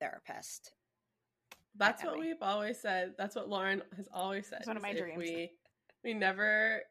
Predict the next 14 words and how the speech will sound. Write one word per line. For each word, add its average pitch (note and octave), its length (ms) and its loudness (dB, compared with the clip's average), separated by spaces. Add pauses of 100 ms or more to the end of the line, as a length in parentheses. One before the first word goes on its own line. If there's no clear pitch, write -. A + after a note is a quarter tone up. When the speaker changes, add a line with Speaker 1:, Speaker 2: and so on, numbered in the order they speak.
(160)
Speaker 2:
if G3+ 140 -4
we G#3 80 -2
ever F#3+ 200 2
got A3 140 0
to C4+ 80 -4
the C4 80 -2
point F#3+ 240 -2
where G3 100 -2
we G3+ 120 0
needed F#3 280 0
H F#3 220 -4
R, E3+ 180 4
we E3 80 -2
were E3 160 -4